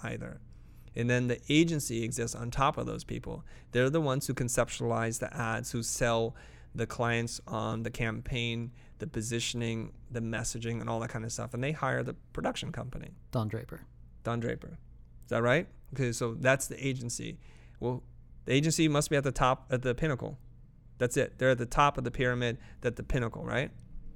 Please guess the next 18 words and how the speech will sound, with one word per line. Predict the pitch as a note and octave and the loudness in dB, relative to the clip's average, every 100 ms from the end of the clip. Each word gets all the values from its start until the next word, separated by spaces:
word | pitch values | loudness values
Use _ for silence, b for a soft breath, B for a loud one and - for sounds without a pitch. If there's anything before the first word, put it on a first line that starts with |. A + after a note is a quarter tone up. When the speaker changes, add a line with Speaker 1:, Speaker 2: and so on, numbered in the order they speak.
| - - - - - | -14 -16 -18 -18 -6
Speaker 1:
No, | B2+ C#3 | 2 4
there's | B2 A#2+ - | 4 2 -2
somebody | - D3 C3+ | 2 4 4
above | A#2+ A#2+ A#2 | 6 4 6
them | B2+ A2+ | 4 4
'cause | B2 | 4
everybody's | C3+ D#3 C3 | 6 8 6
got | B2 | 4
a | A#2 | 6
boss. | A2+ - - - - - - b b b | 4 4 0 -8 -14 -18 -18 b b b
And | B2 B2 - | 0 0 -2
who's | B2 C#3 | 0 4
their | B2+ B2 | 4 4
boss? | A#2 A2 - - - - - - - - - - - - - - | 2 -2 -6 -12 -18 -18 -18 -18 -18 -18 -18 -18 -18 -20 -18 -4
Speaker 2:
And | A#2+ G#2 | -2 2
client. | F3 D3 C3+ - | 2 0 -6 2
Speaker 1:
Their | C3+ | 4
client. | B2+ B3 F3+ - | 8 10 8 2